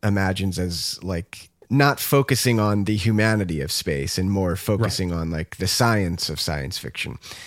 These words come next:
Speaker 1: Now, when we get to <laughs> Solaris with Tarkovsky, he is so uninterested in, like, <laughs>
Speaker 2: Yes.
Speaker 1: the mechanics of space. It's
Speaker 2: Yes.
Speaker 1: almost funny. Like, it is fun how disinterested. He's like,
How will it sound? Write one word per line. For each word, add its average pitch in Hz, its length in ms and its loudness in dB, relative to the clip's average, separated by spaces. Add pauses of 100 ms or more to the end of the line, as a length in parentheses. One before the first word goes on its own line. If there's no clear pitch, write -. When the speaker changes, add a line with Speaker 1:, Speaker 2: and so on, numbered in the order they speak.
(120)
Speaker 1:
Now, 98 420 2
when 107 260 0
we 104 80 2
get 107 260 0
to 92 340 -2 (120)
<laughs> 131 120 -10
Solaris 139 520 2
with 107 140 -2
Tarkovsky, 110 720 0 (260)
he 175 320 2
is 160 160 4
so 131 640 4
uninterested 107 1000 0 (220)
in, 117 380 4
like, 101 500 0
<laughs> - 720 -4
Speaker 2:
Yes. 135 200 6
Speaker 1:
the 127 60 6
mechanics 120 720 4
of 113 140 0
space. 113 520 2
It's 120 240 -2
Speaker 2:
Yes. 131 140 4
Speaker 1:
almost 123 500 4
funny. 95 460 0
Like, 107 220 0
it 120 100 6
is 117 180 4
fun 127 540 4
how 123 360 4
disinterested. 110 840 0
He's 110 140 0
like, 110 180 0